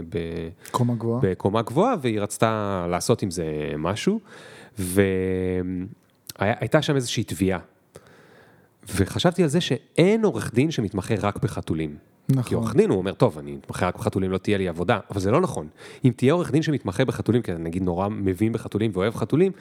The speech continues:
Speaker 1: אתה תהיה כנראה היחיד
Speaker 2: בעולם.
Speaker 1: שיעלה בגוגל,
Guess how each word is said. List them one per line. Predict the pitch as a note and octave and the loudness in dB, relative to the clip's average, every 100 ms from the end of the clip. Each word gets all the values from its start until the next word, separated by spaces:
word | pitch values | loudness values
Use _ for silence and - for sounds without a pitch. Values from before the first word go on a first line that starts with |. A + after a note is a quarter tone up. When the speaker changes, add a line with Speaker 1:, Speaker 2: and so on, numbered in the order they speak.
| - - - | -16 -20 -8
Speaker 1:
אתה | - | -2
תהיה | - C#3 | 2 2
כנראה | D3+ D3+ D#3 | 2 2 2
היחיד | C#3+ A2+ - G3 D3+ G2 | 0 -2 0 2 2 -2
Speaker 2:
בעולם. | B2+ A2+ | -2 2
Speaker 1:
שיעלה | A2 G#2 B2+ | 2 2 2
בגוגל, | G#2+ G2 D#3 G#2+ G#2+ | 0 2 2 2 -2